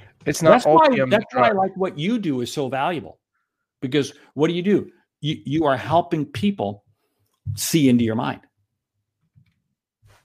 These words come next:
Speaker 1: Absolutely. Absolutely. And just to be clear, it's not opium, the drug. It's other people's money.
Speaker 2: <laughs> Yeah, yes. Right, right, right. And yeah, I, yes, it is. Opium,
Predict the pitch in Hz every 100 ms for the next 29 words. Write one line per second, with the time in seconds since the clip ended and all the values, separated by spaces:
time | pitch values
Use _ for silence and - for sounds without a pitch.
0 | _ _ _ _ 101 - _ _ _ -
1 | - - _ _ _ 107 107 - 95 95
2 | 85 92 - - _ 104 107 - _ _
3 | 104 127 127 - 135 131 - 151 131 120
4 | - 123 - 135 - 143 131 127 123 113
5 | 107 95 113 110 98 - - 113 - -
6 | 127 135 120 120 110 104 117 120 98 -
7 | - - - 214 - 233 208 - 285 220
8 | 226 208 208 165 151 - 175 196 196 196
9 | 170 - - - 185 180 180 202 190 180
10 | 135 - - - - 175 202 180 139